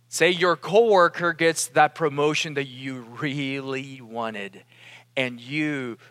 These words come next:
begin to feel so much envy toward them. That's your flesh responding. Or say that your spouse starts talking to you about something that you're not particularly happy about.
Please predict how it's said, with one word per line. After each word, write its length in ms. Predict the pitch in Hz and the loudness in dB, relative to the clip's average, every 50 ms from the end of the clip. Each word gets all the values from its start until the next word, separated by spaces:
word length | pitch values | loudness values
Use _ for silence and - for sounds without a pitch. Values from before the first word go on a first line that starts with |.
| _ | _
begin 400 | - 135 127 120 135 135 135 135 | -8 -8 -4 -2 -2 -2 -2 -2
to 160 | 131 - 135 123 | -6 -12 -16 -16
feel 680 | - - - - - - - 135 135 135 131 127 127 | -16 -20 -20 -20 -18 -14 -12 -8 -4 -4 -2 -2 -2
so 520 | 120 - - - - 139 143 147 147 147 143 | -4 -2 -2 0 0 2 2 2 2 0 -2
much 300 | 143 139 139 135 - - _ _ _ _ | -2 -6 -6 -6 -8 -14 _ _ _ _
envy 880 | 156 147 147 143 143 139 139 131 123 120 139 127 117 113 107 107 101 _ | -4 -4 -4 -6 -10 -12 -14 -14 -12 -10 -8 -8 -6 -8 -10 -12 -14 _
toward 400 | - - 123 123 123 117 117 110 | -14 -6 -4 -2 -2 -2 -2 -2
them. 360 | 123 117 110 104 98 95 92 _ _ _ _ _ _ _ _ _ _ | -4 -4 -4 -4 -8 -12 -20 _ _ _ _ _ _ _ _ _ _
That's 500 | - 143 135 143 151 151 - - - - _ | 4 6 6 6 4 2 -2 -8 -10 -10 _
your 280 | 147 147 156 151 147 139 | -8 -4 -2 -2 -2 -4
flesh 680 | - - - - 139 120 113 117 120 - - - - _ _ _ _ _ | -8 -14 -2 0 2 2 2 0 -2 -4 -6 -6 -6 _ _ _ _ _
responding. 680 | 120 120 113 - - 127 110 101 98 92 - 76 - _ _ _ _ _ _ _ _ _ _ _ _ _ _ _ _ _ | -12 -10 -10 -4 -2 -2 -2 -2 -4 -10 -14 -14 -16 _ _ _ _ _ _ _ _ _ _ _ _ _ _ _ _ _
Or 480 | - 151 147 147 156 180 226 277 262 - - _ _ _ _ _ _ _ | 6 8 8 10 10 10 8 6 4 0 -16 _ _ _ _ _ _ _
say 300 | - - - 160 151 156 | -6 2 4 4 4 4
that 160 | 147 165 170 | 4 2 2
your 180 | 180 196 196 196 | 2 0 -2 -2
spouse 600 | - - - _ 226 226 240 226 156 104 - - | -2 -4 0 _ 6 6 6 6 4 0 -4 -4
starts 420 | - - - - 127 131 131 - - | -4 -4 -2 0 0 0 0 -2 2
talking 360 | - 139 139 147 - 160 156 | 4 4 4 4 2 -6 -12
to 160 | - - 165 | -10 -10 -6
you 120 | 165 170 | -2 -2
about 200 | 175 170 170 151 | 2 2 2 2
something 320 | - - 175 175 180 190 185 | 2 0 -2 -2 -4 -6 -6
that 80 | 165 165 | -6 -4
you're 160 | 165 165 160 | -2 -4 0
not 220 | 165 170 170 165 | 2 2 2 2
particularly 880 | - 185 180 _ - - - 240 _ - - 254 247 240 247 240 240 240 | -2 -8 -8 _ -14 -12 -12 -12 _ -12 -16 -14 -12 -12 -12 -10 -10 -10
happy 640 | 214 - - - 196 185 196 202 185 _ - 185 175 | -10 -10 -4 0 2 2 2 2 -2 _ -10 -8 -8
about. 560 | 160 139 139 127 101 - _ _ - - - | 0 2 2 2 2 -2 _ _ -16 -16 -16